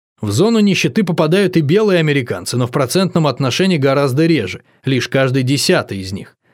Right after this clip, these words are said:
Но как же так? Почему за полвека целенаправленных усилий не удалось добиться экономического равенства для потомков африканских рабов? Давая показания в Конгрессе в две тысячи двенадцатом году,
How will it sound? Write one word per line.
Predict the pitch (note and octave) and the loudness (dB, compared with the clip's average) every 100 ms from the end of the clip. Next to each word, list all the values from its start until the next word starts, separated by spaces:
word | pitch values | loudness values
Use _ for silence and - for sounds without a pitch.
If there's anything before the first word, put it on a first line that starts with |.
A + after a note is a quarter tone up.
| _ _ _ | _ _ _
Но | C3+ C3 B2 | 0 0 0
как | A#2+ E3 | 0 0
же | C#3+ | 2
так? | F3+ F#3+ - - _ _ - | 0 -2 -4 -16 _ _ -8
Почему | B2+ D3+ A3+ F3+ | -4 0 2 2
за | C3+ | 0
полвека | C#3 E3+ B2 F#3 D#3 | 0 0 2 0 -2
целенаправленных | B2 C#3+ C3 A#2+ D3+ D#3+ C#3+ A#2 A2 | -2 0 0 0 2 2 2 -2 -2
усилий | A#2 - A3 A3 E3 | -2 0 2 2 2
не | C3+ | 0
удалось | B2 G#2 B2 F#3 A2+ | 0 0 0 0 0
добиться | B2 A2 G#3 - G3 F3+ - | 0 0 0 0 -2 -4 -6
экономического | B2+ D3 B2+ D#3+ - - D3+ C3 | -2 0 2 0 0 0 2 2
равенства | B2 E3+ F3 - E3 | 2 2 0 0 2
для | D#3 | 2
потомков | D#3 C3 - B2+ B2 C3+ | 2 0 0 -2 -2 0
африканских | C3+ C#3 B2 A2+ A2 C#3+ B2 | 0 0 -2 -2 -2 -2 0
рабов? | D#3+ F3 D3+ - _ _ _ _ _ _ _ _ _ | 2 2 -2 -6 _ _ _ _ _ _ _ _ _
Давая | B2+ F3 C4+ | -2 0 0
показания | - E3 C#3+ A3 G3+ | 0 0 0 0 0
в | - | 0
Конгрессе | D3+ A#2+ C3 F3+ D#3 | -2 2 2 2 0
в | |
две | B2+ A#2+ | 0 0
тысячи | C#3+ - | -2 0
двенадцатом | A#2+ B2+ C3+ - B2 A2+ | 0 0 0 -2 -2 0
году, | G#2+ D3+ B3 | 0 2 0